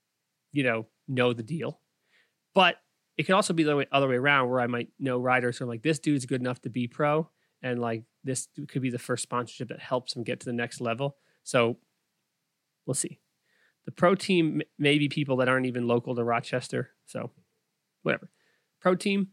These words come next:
one-year term, same thing. We'll have a little contract, all this stuff outlined. If you are the pro team, you're, there's no charge for riding at the skate park. You're free to ride, okay?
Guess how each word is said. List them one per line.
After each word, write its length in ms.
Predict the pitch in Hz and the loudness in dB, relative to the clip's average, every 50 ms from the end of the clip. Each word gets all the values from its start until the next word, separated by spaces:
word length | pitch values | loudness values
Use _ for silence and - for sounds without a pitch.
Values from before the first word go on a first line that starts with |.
| _ | _
one-year 400 | - - 127 139 151 160 160 156 | -4 0 2 4 4 4 4 2
term, 340 | 151 - - 170 185 202 208 | 2 2 4 4 4 4 0
same 240 | - - 131 123 127 | 0 -2 -2 -2 0
thing. 260 | 127 165 180 180 165 - | 2 2 2 2 0 -4
We'll 140 | - 135 127 | -4 -2 -2
have 40 | 120 | 0
a 20 | |
little 220 | 123 127 131 127 - | 0 0 -2 -2 -2
contract, 600 | - 147 139 151 151 - 170 160 170 170 - - - | 0 2 2 2 2 2 2 2 2 0 -4 -8 -4
all 140 | 165 123 123 | -2 0 0
this 140 | 120 120 - | 0 -2 -4
stuff 180 | - 127 - | -6 -4 -2
outlined. 460 | - 127 - - - - - - - _ _ _ _ _ _ _ | 0 -2 -2 -2 -4 -10 -10 -14 -16 _ _ _ _ _ _ _
If 80 | _ - | _ -2
you 80 | 143 | -2
are 60 | 143 131 | -2 -2
the 60 | 131 | 0
pro 180 | - - 147 | 0 -2 -2
team, 320 | 156 - - 190 190 196 190 - _ _ - | 0 0 0 0 0 0 -2 -4 _ _ -6
you're, 260 | - 135 135 131 - | -4 -2 0 0 0
there's 200 | - 139 135 120 | 0 0 0 2
no 180 | 131 143 151 165 | 4 4 4 4
charge 540 | - - 175 156 143 143 143 - - - _ _ | 4 4 6 6 6 6 2 -2 -8 -14 _ _
for 120 | - 143 135 | -2 0 2
riding 340 | 135 127 127 127 127 123 123 | 4 4 4 4 2 2 -2
at 80 | 120 | -2
the 60 | - | -6
skate 260 | - - - 117 - - | -6 -6 -4 -4 -4 -6
park. 200 | - - 143 _ _ _ _ _ | -10 -16 -16 _ _ _ _ _
You're 140 | - 135 123 | -6 -6 -4
free 200 | - - 147 143 | -2 0 0 0
to 80 | 139 | 2
ride, 280 | 131 123 107 101 120 - _ _ _ _ | 0 -2 -2 -4 -8 -12 _ _ _ _
okay? 220 | - 147 175 - | -2 -2 -2 -2